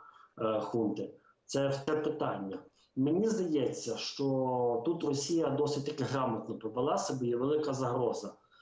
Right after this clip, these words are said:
оскільки, по, по, по суті, сформувалася стратегічна вилка. Якщо зараз нічого не робити, то там пану-, укріпиться ця проросійська хунта, зайде Вагнер,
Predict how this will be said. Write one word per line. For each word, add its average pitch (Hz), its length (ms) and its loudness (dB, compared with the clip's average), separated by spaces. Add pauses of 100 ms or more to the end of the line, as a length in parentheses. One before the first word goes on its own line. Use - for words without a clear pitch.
(260)
оскільки, 135 1080 0
по, - 160 -8 (100)
по, 139 180 -2 (240)
по 151 100 0
суті, 220 320 0
сформувалася 147 640 0
стратегічна 147 580 0
вилка. 123 420 0 (800)
Якщо 139 360 0
зараз 156 480 0
нічого 151 320 2
не 151 120 2
робити, 151 480 2 (140)
то 113 760 0
там 131 220 -2
пану-, 135 440 2
укріпиться 147 640 0
ця 113 220 -4
проросійська 127 640 -2
хунта, 208 400 -2
зайде 117 380 2
Вагнер, 190 600 0